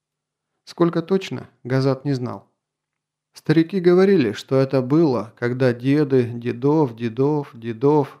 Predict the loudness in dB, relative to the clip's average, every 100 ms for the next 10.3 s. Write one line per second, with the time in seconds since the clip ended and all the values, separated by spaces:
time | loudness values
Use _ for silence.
0 | _ -4 0 4 2 2 2 2 0 -2
1 | -4 -6 _ _ -2 0 0 -2 -2 0
2 | 0 -2 -4 -2 0 0 -2 -8 -10 -16
3 | _ _ _ _ _ _ _ _ -4 -4
4 | -4 -12 -14 _ -4 0 0 2 2 2
5 | 2 2 0 -2 -2 0 0 -2 -4 -12
6 | _ _ _ _ -4 0 2 2 2 -2
7 | 0 0 0 0 -2 2 2 2 -2 -6
8 | -6 -6 -8 -10 -16 -16 -12 -10 -8 -4
9 | -2 -2 -4 -8 -10 -12 -6 -2 0 0
10 | -4 -6